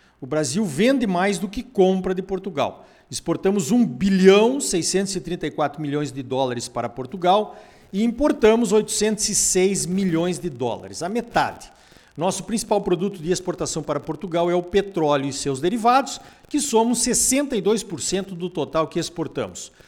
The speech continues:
Depois vem a soja com onze por cento. Também exportamos madeira, frutas e milho.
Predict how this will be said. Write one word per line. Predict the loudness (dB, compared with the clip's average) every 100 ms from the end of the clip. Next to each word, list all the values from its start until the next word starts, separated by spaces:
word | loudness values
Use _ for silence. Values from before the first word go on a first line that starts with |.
| -20 -20
Depois | -4 -2 2 2
vem | 4
a | 2
soja | 2 2 2 2
com | -2 -2
onze | 0 -2 -2
por | -4
cento. | -4 -4 -4 -10 _
Também | -6 -2 -2
exportamos | -2 -2 -2 -4 -2
madeira, | -2 2 0 2 0
frutas | -2 -4 -2 -2
e | -2
milho. | 0 0 0 -4